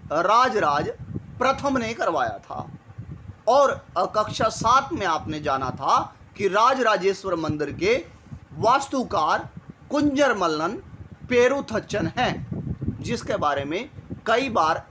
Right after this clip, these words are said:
एस्टेट में प्रश्न भी आता है। I hope कि आपको पहला प्र-, पॉइंट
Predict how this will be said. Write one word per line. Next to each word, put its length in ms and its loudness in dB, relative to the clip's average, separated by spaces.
एस्टेट 460 0
में 200 -8
प्रश्न 260 -6
भी 240 -6
आता 280 -4
है। 320 -12
I 180 -2
hope 280 -4
कि 80 -4
आपको 380 -2
पहला 440 0
प्र-, 180 -6
पॉइंट 500 -6